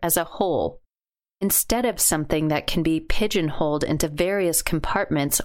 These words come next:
or classes. Birth control affords an approach to the study of humanity because it cuts through the limitations of current methods. It is economic, biological,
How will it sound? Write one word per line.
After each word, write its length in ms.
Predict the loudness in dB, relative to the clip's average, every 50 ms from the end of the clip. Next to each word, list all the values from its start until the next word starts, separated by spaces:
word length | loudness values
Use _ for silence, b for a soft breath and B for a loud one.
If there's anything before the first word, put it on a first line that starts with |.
| -2
or 240 | -2 -2 0 0 -2
classes. 880 | -2 -4 -4 -2 -2 -2 0 0 0 0 0 0 0 0 0 0 0 -2 -8 _ _ _ _ _ _ _ _ _ _ _ _ _ _ _ _ _ _ _ _ _ _ _ -4
Birth 240 | -2 -2 -2 -2 -2
control 640 | 0 0 0 2 0 0 2 2 0 -2 -2 -6 -10 -18 _ -6
affords 480 | -4 -4 0 0 0 0 0 0 0 0
an 80 | 0
approach 540 | 0 0 2 2 2 2 2 0 0 -2 -2
to 120 | 0 0 0
the 120 | 0 0
study 460 | 0 0 2 0 0 2 0 0 0
of 120 | -2 -2 -2
humanity 760 | -2 -2 0 0 0 0 2 0 0 0 0 -2 -2 -4 -8 -12 _ _ _ -8
because 300 | -6 -4 -2 0 0 2
it 180 | 0 0 -2 -4
cuts 380 | -4 0 0 0 0 0 -4 -2
through 260 | 0 0 0 0 0
the 140 | 0 -2 0
limitations 960 | 0 0 0 0 -2 -2 -2 0 0 0 0 0 0 2 2 2 0 0 0
of 240 | -2 -4 -4 -4 -6
current 440 | -2 -2 0 0 0 0 -2 0
methods. 720 | 0 0 0 0 2 0 0 0 2 0 2 2 2 0 -2 -8 _ _ _ _ _ _ _ _ _ _ _ _ _ _ _ -6
It 100 | 0 0
is 180 | 2 0 0 0
economic, 840 | -2 -2 0 0 0 2 2 2 0 2 0 0 -2 -2 -6 -14 _ _ _ _ _ _ _ _ _ _ -4
biological, 1080 | -2 0 0 0 0 0 0 0 0 0 -2 -4 -4 -2 -2 0 0 0 -2 -4 -8